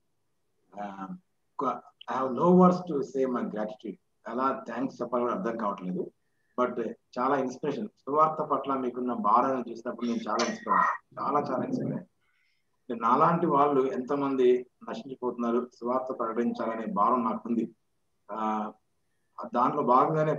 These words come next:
పాట దేవుడు మరి ఇచ్చాడు అనుకుంటా. మీ, మీ,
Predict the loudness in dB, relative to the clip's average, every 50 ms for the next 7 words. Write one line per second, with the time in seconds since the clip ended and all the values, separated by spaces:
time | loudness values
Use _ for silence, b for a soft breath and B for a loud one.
0 | 2 2 2 2 0 0 0 2 2 2 2 2 0 -2 -4 -6 -6 -10 -12 -14
1 | -10 -6 -6 -6 -4 -4 -4 -4 -6 -8 -12 _ _ _ _ _ _ _ _ _
2 | _ _ -6 -2 0 0 2 2 2 0 0 -2 -8 -14 -16 -12 -8 -4 -2 0
3 | 0 0 -2 -4 -6